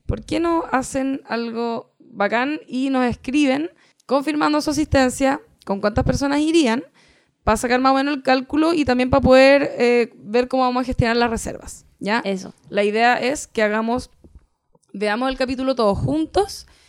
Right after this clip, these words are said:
Speaker 1: eh, y luego de eso vamos a hacer un podcast en vivo con ustedes para que puedan preguntarnos cosas, para que podamos hablarlo con ustedes y también no estamos,
Speaker 2: Obvio.
Speaker 1: esto es horizontal. Así que para que podamos estar ahí todos juntos va a ser un podcast, eh, masivo.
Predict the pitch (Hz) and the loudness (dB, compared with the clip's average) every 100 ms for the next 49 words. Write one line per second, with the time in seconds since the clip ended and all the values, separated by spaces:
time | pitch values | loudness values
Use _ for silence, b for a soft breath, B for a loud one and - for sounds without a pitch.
0 | b b _ - 220 214 202 202 202 - | b b _ 0 2 4 2 0 -2 -4
1 | 262 285 294 277 254 277 - 311 320 - | -2 2 4 6 6 4 2 0 -2 -4
2 | - 214 226 226 214 240 247 214 202 208 | -6 -2 0 0 0 -2 -2 -8 -6 -6
3 | 214 - 269 - 262 277 302 302 302 226 | -6 -6 -8 -4 -6 -2 0 0 0 0
4 | 247 - 277 277 294 - - 190 190 190 | 0 2 4 4 2 -4 -6 -4 -4 -4
5 | 180 170 170 180 165 175 - - 294 - | -4 -4 -6 -6 -10 -10 -6 -4 -2 0
6 | 240 196 196 202 - - 180 202 226 202 | -2 -2 -4 -4 -6 -8 -2 0 0 -2
7 | 190 - 233 202 202 208 220 214 - 202 | -4 -2 -2 0 -2 0 -2 -4 -4 -6
8 | 190 202 202 202 185 175 180 - 269 233 | -2 2 4 2 0 -6 -6 0 2 2
9 | 185 175 262 226 190 b b b b b | -4 -4 -2 -2 -4 b b b b b
10 | b - 196 240 202 220 214 208 208 208 | b -6 -4 -2 2 4 4 2 2 2
11 | 214 226 240 240 - 214 - 220 220 233 | 2 4 4 2 -2 -8 -2 0 0 2
12 | 240 240 254 277 247 - 233 226 214 - | 0 0 -2 0 0 0 -2 0 -4 -2
13 | 220 220 226 233 - - 196 190 180 - | -2 0 -4 -4 -6 -8 -4 -4 -4 -8
14 | - - | -12 -16